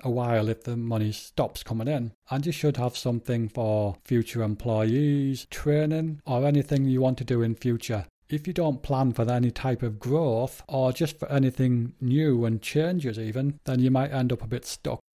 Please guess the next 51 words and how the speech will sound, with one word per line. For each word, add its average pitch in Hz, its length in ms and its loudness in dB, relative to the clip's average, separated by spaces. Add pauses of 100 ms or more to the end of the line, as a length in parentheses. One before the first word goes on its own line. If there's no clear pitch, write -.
(180)
But 135 120 -4
you 135 80 0
have 151 140 -2
to 156 120 -2
discover 147 560 2
what 131 240 0
is 127 160 0
actually 127 340 -2
necessary. 123 640 0
This 143 240 0
one's 170 200 0
a 151 40 0
bit 131 240 -6
different 147 460 2
to 123 100 0
the 107 80 0
luxury 127 480 -2
items, 107 580 -2
because 110 300 -2
some 147 320 2
things 131 540 0
with 127 200 0
your 120 100 0
business 135 440 0
are 117 80 -2
actually 143 280 -2
gonna 123 220 0
give 113 200 -2
you 110 80 0
a 104 40 -2
return. 104 720 -2 (560)
Let's 165 220 0
say 160 120 2
you 143 120 4
have 131 80 2
the 135 80 0
choice 127 340 0
of 123 80 -4
doing 120 240 2
some 117 220 -2
training, 127 580 2
which - 180 -6
is 120 60 -2
very 127 300 0
specific 143 580 -2
to 123 100 -4
something 120 320 0
you 117 140 2
wanna 117 160 0
get 120 220 -4
into, 147 540 0